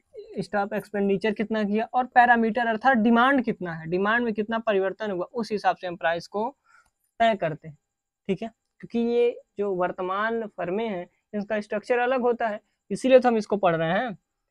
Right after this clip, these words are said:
अब देखिए यहाँ पे हम कॉस्ट फंक्शन को बनाते हैं। तो जिस प्रकार से पहले वाले में होता था कॉस्ट फंक्शन, जो प्रतिष्ठित और न प्रतिष्ठित, न प्रतिष्ठित में, वही मॉडर्न में भी है। So, ये function of X कि जैसे जैसे,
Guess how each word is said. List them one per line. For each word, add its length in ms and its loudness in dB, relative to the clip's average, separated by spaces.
अब 140 8
देखिए 240 8
यहाँ 120 4
पे 100 0
हम 120 4
कॉस्ट 320 6
फंक्शन 320 0
को 100 -4
बनाते 360 -4
हैं। 160 -14
तो 100 0
जिस 180 0
प्रकार 300 0
से 100 2
पहले 320 4
वाले 220 2
में 80 0
होता 200 2
था 120 0
कॉस्ट 260 -4
फंक्शन, 440 -4
जो 60 -2
प्रतिष्ठित 520 -2
और 80 0
न 160 -2
प्रतिष्ठित, 340 -4
न 240 2
प्रतिष्ठित 520 2
में, 180 4
वही 300 6
मॉडर्न 460 8
में 140 -4
भी 120 -6
है। 120 -16
So, 80 2
ये 140 10
function 380 2
of 360 2
X 140 -10
कि 140 -2
जैसे 340 0
जैसे, 360 0